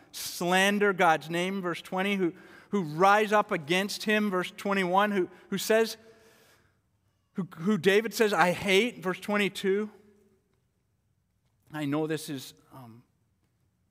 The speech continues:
admittedly, this is some really strong language that the psalmist uses here, and I, I've really sought to understand this as best I can,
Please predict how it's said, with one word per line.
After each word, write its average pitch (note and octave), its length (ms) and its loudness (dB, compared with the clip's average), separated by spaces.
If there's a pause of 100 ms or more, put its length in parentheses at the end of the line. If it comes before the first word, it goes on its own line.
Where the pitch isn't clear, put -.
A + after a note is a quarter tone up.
(120)
admittedly, C3+ 480 -6
this E3+ 160 -6
is C3+ 100 -12
some A#2+ 280 -8
really D3 240 -6
strong C#3 680 -6
language B2+ 500 -10
that B2 240 -10
the - 100 -20
psalmist C#3 580 -10 (460)
uses C#3+ 420 -6
here, C3+ 240 -6
and C3+ 100 -6
I, B2 160 -10
I've B2+ 200 -18
really D3 260 -8
sought C#3 400 -4
to B2+ 140 -14
understand C3+ 760 -10
this D#3 180 -10
as A#2 120 -12
best C3+ 340 -4
I B2 80 -10
can, D3 440 -8